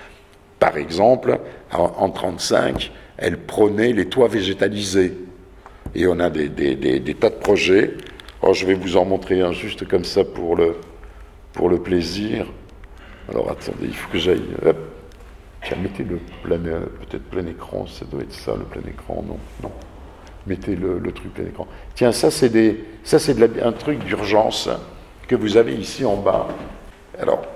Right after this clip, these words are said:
ça c'est, ça c'est typique de, de, de, de sa démarche. Vous voyez ce petit bâtiment, c'était fait pour les ré-, c'était fait pour les réfugiés, pardon, euh, pour les réfugiés. Ce sont des projets de septembre, euh, septembre trente-neuf, euh, septembre, octobre, novembre.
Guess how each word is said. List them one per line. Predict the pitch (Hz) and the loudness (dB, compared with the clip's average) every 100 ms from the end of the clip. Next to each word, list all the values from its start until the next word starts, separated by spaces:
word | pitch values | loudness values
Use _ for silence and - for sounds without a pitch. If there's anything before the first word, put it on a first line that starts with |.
| - - | -16 -12
ça | - 175 | 2 6
c'est, | 165 143 135 | 6 4 -2
ça | - 147 | 2 0
c'est | 139 131 | 0 -8
typique | 143 - 139 151 151 | -10 -10 -8 -8 -4
de, | 104 101 - | -2 -2 0
de, | 110 107 104 | 2 2 0
de, | 107 107 - - - - - | -2 -2 -4 -6 -10 -16 -2
de | 113 | -2
sa | 110 120 | 2 2
démarche. | 120 113 101 - - - - - - - | 4 4 0 -4 -10 -14 -20 -20 -20 -6
Vous | 120 | 4
voyez | 147 147 | 6 6
ce | 165 - | 2 0
petit | 117 - | -6 0
bâtiment, | 131 123 127 120 135 | 2 2 0 -4 -4
c'était | - 110 | -4 -8
fait | 123 139 | -8 -6
pour | 113 | 0
les | 113 | 2
ré-, | 104 120 - | 2 0 -2
c'était | - 117 127 | -6 -2 -2
fait | 143 | 0
pour | - 104 | 0 2
les | 104 | 4
réfugiés, | 110 - 110 95 104 117 - - - - - | 2 -2 -2 -2 0 -2 -2 -12 -14 -14 -6
pardon, | - 104 87 - - - | -2 -2 -2 -8 -14 0
euh, | 98 101 98 | 4 6 4
pour | 101 120 | 4 6
les | 107 | 6
réfugiés. | 107 104 98 95 120 127 - - | 4 0 -4 2 4 4 0 -6
Ce | 117 | -4
sont | - 120 | -2 2
des | 110 | 0
projets | 107 101 98 107 | 2 2 4 2
de | 120 90 | 2 2
septembre, | - 117 - 101 104 110 104 - - - - - - | 2 0 2 2 4 2 0 -2 -8 -18 -20 -2 2
euh, | - 87 85 101 | 6 6 4 2
septembre | 98 107 - - 113 90 | 2 0 4 4 4 2
trente-neuf, | - 92 85 104 110 - 110 | 0 0 2 4 4 2 4
euh, | 98 98 | 4 4
septembre, | 104 - 110 101 104 - | 0 2 4 4 4 2
octobre, | 92 - 110 92 | 0 4 4 6
novembre. | 95 90 92 87 - | 4 4 4 2 0